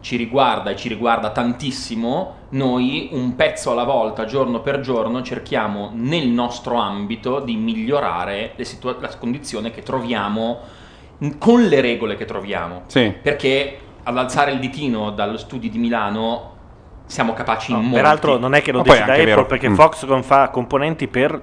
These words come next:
Speaker 3: tutti, immagino.
Speaker 1: Foxconn fa componenti per tantissimi, ora
Speaker 2: Ah,
Speaker 1: non
Speaker 2: c-,
Speaker 1: so
Speaker 2: ah,
Speaker 1: per
Speaker 2: ah,
Speaker 1: quanti.
Speaker 2: sì, ha aziende in quattro o cinque paesi e mi sembra
Speaker 1: Ragazzi, stiamo
Speaker 2: seicentomila
Speaker 1: parlando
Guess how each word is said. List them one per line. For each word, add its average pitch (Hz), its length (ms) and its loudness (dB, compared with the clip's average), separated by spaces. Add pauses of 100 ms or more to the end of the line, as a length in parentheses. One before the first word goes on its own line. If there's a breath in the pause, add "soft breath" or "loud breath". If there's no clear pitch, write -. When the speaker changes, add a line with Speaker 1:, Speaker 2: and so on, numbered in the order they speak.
(120)
Speaker 3:
tutti, 135 440 -10
immagino. 170 320 -2
Speaker 1:
Foxconn 254 220 -4
fa 214 120 -4
componenti 113 460 -6
per 107 100 -8
tantissimi, 98 680 -10
ora 110 160 -4
Speaker 2:
Ah, - 60 -6
Speaker 1:
non 95 120 -4
Speaker 2:
c-, - 40 -10
Speaker 1:
so - 80 2
Speaker 2:
ah, 131 100 4
Speaker 1:
per 120 80 0
Speaker 2:
ah, - 20 -6
Speaker 1:
quanti. 120 440 4
Speaker 2:
sì, 180 160 2
ha 113 200 6
aziende 120 420 4
in 110 80 0
quattro 131 240 2
o 135 40 0
cinque 147 280 2
paesi 127 580 4
e 113 60 0
mi 117 140 2
sembra 104 320 -2
Speaker 1:
Ragazzi, 156 220 -2
stiamo 151 200 2
Speaker 2:
seicentomila 110 340 6
Speaker 1:
parlando 98 160 4